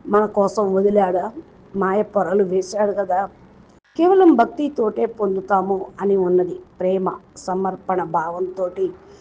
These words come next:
గుర్తించడం అనేది జరుగుతుంది. రామాయణం యొక్క దృష్టికోణంలో చెప్పడం కూడా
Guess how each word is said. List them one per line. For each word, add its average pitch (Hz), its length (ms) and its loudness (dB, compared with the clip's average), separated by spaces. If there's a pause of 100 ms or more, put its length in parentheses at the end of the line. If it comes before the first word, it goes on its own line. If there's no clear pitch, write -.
(280)
గుర్తించడం 190 680 -2
అనేది 190 360 0
జరుగుతుంది. 180 720 -4 (600)
రామాయణం 277 560 6
యొక్క 214 560 2
దృష్టికోణంలో 190 1120 0 (200)
చెప్పడం 180 380 -2
కూడా 180 440 0